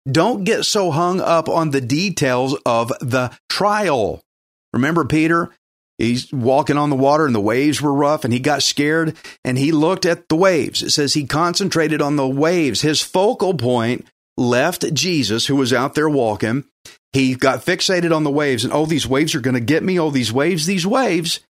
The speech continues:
And that's when Peter sank into the waves. And the Lord Jesus says, "Hey, you have little faith. Hey, reach out your hand, grab me. And it's all okay. I got you." He was trying to show Peter, "You look at me." Focus on me,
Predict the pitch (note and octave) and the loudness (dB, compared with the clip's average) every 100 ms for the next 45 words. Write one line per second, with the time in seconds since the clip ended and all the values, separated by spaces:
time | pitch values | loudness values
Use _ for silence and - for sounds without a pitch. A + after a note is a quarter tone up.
0 | - F#2+ F#2+ G#2 - C3+ B2+ A#2+ A#2 A2+ | -6 -4 -2 -4 -2 -2 0 -2 -2 -2
1 | - G#2 G2 D3 F#3+ E3+ A2+ F#2 E2+ D#2 | -2 -2 -2 -2 0 0 0 -2 -2 -4
2 | F2 - _ - D3 C#3+ D3 E3 B2+ E3 | -6 -10 _ -8 -2 0 0 0 0 -2
3 | D#3+ D3 D#3+ C#3+ A#3 D#3 C#3+ E3+ E3 D#3+ | -2 -2 -2 -2 -2 -2 0 0 0 -2
4 | - F3+ D#3+ E3 D#3 D#3+ D#3+ E3+ D#3+ C3+ | -2 -2 -2 -2 0 -2 -2 -4 -4 -4
5 | D#3+ A#2 A2+ E3 D#3+ G#2+ - C#3+ E3 G#3 | -4 -4 -2 -2 -2 -6 -4 -2 0 0
6 | G3+ G3 F#3 C3+ D3+ E3 F#3 E3+ D3 E3 | 0 0 0 -2 -2 -2 -2 -2 0 -2
7 | E3+ _ _ _ E3 F3 - - G3+ G#3 | -4 _ _ _ 0 0 0 0 2 2
8 | C#3 F3 D3+ D#3 D#3+ C3+ A#2 - C#3 G#3+ | 0 0 0 0 0 0 -2 -4 -2 0
9 | A#3+ - D#3+ D3 E3 B2 D#2+ - _ _ | 0 2 0 2 0 0 -4 -12 _ _
10 | - - D3+ G3 A3 G#3 - - F3 E3+ | -12 -2 0 0 0 0 -2 -2 0 2
11 | E3 D#3 F3+ F3 G2 E2 | 2 2 2 2 0 -4